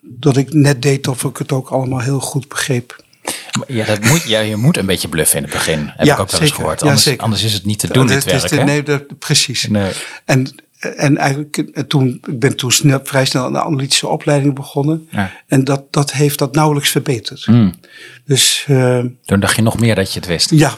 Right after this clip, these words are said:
Speaker 1: pre-, precies. Dat, dat heeft er eigenlijk een beetje averechts, eh, gewerkt. En wat, wat me-, wat mij erg geholpen heeft, is dat ik het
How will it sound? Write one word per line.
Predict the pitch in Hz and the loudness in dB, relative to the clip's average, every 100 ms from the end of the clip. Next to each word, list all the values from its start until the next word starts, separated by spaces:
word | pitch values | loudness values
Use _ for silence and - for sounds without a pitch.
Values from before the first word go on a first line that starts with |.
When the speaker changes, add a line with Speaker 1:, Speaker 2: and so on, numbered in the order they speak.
| - | -8
Speaker 1:
pre-, | 127 | -12
precies. | - 147 - 127 - | -4 0 2 0 0
Dat, | 175 - | -2 -4
dat | - 143 - | -4 -4 -2
heeft | - 139 - | 0 2 0
er | |
eigenlijk | - 151 147 | -2 -2 0
een | 139 147 | 0 2
beetje | - | 2
averechts, | - 143 139 131 123 - - | 2 0 0 -4 -4 -2 0
eh, | 139 | 0
gewerkt. | 117 120 123 156 190 - - - 117 - - | -2 -6 -4 -4 -6 -10 -20 -18 -16 -16 -4
En | 139 | 0
wat, | 123 135 - | 0 -2 -2
wat | 139 135 | -4 -4
me-, | 151 127 139 143 | -4 -2 -2 0
wat | 131 | 2
mij | 131 147 196 | 2 2 0
erg | 170 151 | -2 -2
geholpen | - 120 156 165 170 | -2 0 0 2 0
heeft, | 185 - | 0 -2
is | 156 - | -2 0
dat | 147 | -2
ik | 147 143 | -2 -4
het | 151 143 - | -2 -2 -6